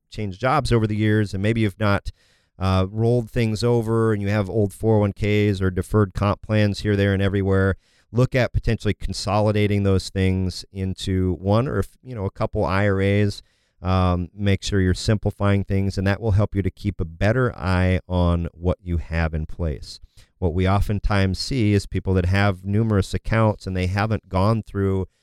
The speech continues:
not only the consolidation, but just the, the planning process to make sure those things fit for you, is you end up owning the same things over and over. If you, we dig into your mutual funds, your exchange traded funds,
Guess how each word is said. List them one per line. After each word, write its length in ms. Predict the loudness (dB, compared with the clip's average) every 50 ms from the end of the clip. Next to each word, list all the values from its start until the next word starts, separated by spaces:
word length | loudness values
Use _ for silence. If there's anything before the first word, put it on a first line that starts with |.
| _ _ _ _ _ _ -8
not 180 | -4 -2 0
only 180 | 0 0 0 0
the 120 | -2 -4
consolidation, 960 | -8 -8 -8 -8 -6 -6 -2 0 0 2 2 2 2 2 0 0 0 -2 -2 -2
but 120 | -2 -4 -6 _
just 280 | -10 -8 -8 -8 -6 -6
the, 280 | -4 -4 -4 -4 -6 -10 _ -14
the 60 | -6
planning 440 | -4 -4 -4 -2 -2 -2 -2 -2 -2
process 520 | 0 0 2 2 2 0 0 -4 -4 -4
to 100 | -4 -2
make 260 | 0 0 0 -2 -2
sure 200 | -6 -4 -2 0
those 260 | 2 4 2 2 0
things 300 | -4 -4 -4 -4 -4 -8
fit 240 | -10 -6 -6 -6 -6 _
for 260 | _ -8 -4 -2 0
you, 280 | 0 0 0 0 0 -2 _ _ _ _ _ _ -6
is 180 | -6 -2 -2 0
you 80 | 0
end 160 | 0 0 2
up 120 | 0 0 0 -2
owning 400 | -2 0 0 2 2 2 2 2
the 80 | 2
same 400 | 0 0 -2 0 2 2 2 0
things 440 | 0 0 0 2 2 2 0 -2 -2 -2
over 300 | 0 0 2 2 2 0
and 100 | 2 2
over. 280 | 2 2 2 2 0
If 160 | -2 -2 -4 -4
you, 100 | -2 0
we 180 | 0 0 -2 -2 -8 -4
dig 220 | 0 0 0 2
into 600 | 2 2 0 0 -2 -2 0 0 2 2 0 -2 -6 _ _ _ _ -6
your 120 | -2 0
mutual 360 | 2 2 2 2 2 0 -4 -4
funds, 600 | -2 -2 0 2 2 2 2 2 0 -2 -4 -4
your 120 | -4 -6
exchange 480 | -6 -6 -8 -4 0 2 2 2 0 -2
traded 280 | -2 0 0 0 0 -2
funds, 560 | -2 0 0 2 2 2 0 -2 -4 -8